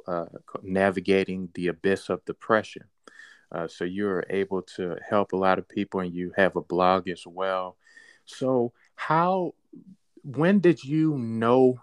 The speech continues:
you needed help as a, you know, when you were a young, uh, teenager or preteen, when did you know that you needed help with anxiety? Or who, was there something, um, major that happened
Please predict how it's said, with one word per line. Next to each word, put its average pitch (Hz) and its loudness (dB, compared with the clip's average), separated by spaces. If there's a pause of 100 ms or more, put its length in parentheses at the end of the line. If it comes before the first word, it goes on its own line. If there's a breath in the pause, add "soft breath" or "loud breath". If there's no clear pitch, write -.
you 117 -2
needed 113 0
help - -2 (200)
as 101 -6
a, 92 -2 (100)
you 104 -6
know, 92 -4
when 95 -8
you 95 0
were 90 2
a 87 0
young, 98 0 (500 loud breath)
uh, 87 2 (100)
teenager 104 2
or 92 0
preteen, 101 -4 (380 loud breath)
when 120 2
did 107 -2
you 107 -2
know 101 0
that 180 -4
you 196 -4
needed 190 -4 (100)
help 202 2
with 92 -4
anxiety? 85 -4 (180)
Or 92 4
who, 113 4
was 98 0
there 98 2
something, 101 -2 (640 loud breath)
um, - -2 (100)
major 98 -2
that 90 0
happened 104 0